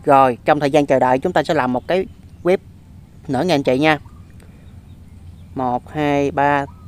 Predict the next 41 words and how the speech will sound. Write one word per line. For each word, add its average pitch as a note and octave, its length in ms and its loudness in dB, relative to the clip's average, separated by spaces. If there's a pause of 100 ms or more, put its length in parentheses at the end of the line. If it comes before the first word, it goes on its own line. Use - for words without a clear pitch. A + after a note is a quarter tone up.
(240)
Cái F3+ 80 -4
web G3 220 0
cuối G#3 140 2
cùng B2 320 0
là B2 80 -2
cái D#3+ 140 -4
web F#3 140 -4
thứ G3 80 -4
tư D#3+ 240 2
ha. D#3+ 300 0 (1700)
Sao C#3+ 220 -4
chép. D#3 260 0 (1600)
Tiếp F3+ 180 0
tục - 220 0
em C#3+ 180 -4
sẽ D#3+ 100 -4
vào C3+ 180 2
cái D3+ 100 -4
Google C#3+ 380 -2
Chrome. D3+ 280 4 (520)
Em C#3 140 -6
mở B2+ 140 -2
một C#3+ 140 -4
cái D#3 60 -8
cửa C#3+ 120 -4
sổ B2 180 -4
mới. E3 340 0 (640)
Em C#3 120 -8
dán D#3 220 0
vào. B2+ 320 2 (720)
Anh C#3+ 160 -2
chị C3 180 -2
thì B2+ 100 -6
nhấp D3 200 -4
vào B2 100 -4
cái D#3 80 -6
đường C3 160 -2
link C#3 140 0
thứ E3+ 80 -6
tư D3+ 200 2
ha. E3 260 0